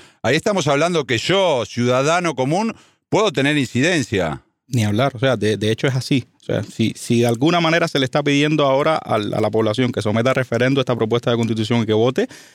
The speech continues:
Speaker 2: el primer proceso fue primeramente, o sea, sentirse reflejado, o sea, que, que, que viera su participación directa en el proceso, tal cual se hizo en, en el año setenta y seis.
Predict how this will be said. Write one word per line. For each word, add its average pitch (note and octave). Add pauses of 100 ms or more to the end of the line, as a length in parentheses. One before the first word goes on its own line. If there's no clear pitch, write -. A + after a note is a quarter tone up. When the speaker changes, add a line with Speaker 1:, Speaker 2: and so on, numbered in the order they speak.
(220)
Speaker 2:
el A#2
primer A#2
proceso C#3
fue C3+
primeramente, C3+
o -
sea, B2+
sentirse A2+
reflejado, A#2+
o -
sea, G#2+
que, -
que, G#2
que A2
viera B2+
su D#3+
participación B2
directa C3+
en C#3+
el C#3
proceso, C#3
tal A#2
cual A2
se A2+
hizo B2
en, A2+
en G#2+
el G#2
año A2+
setenta G#2+
y G2+
seis. F2+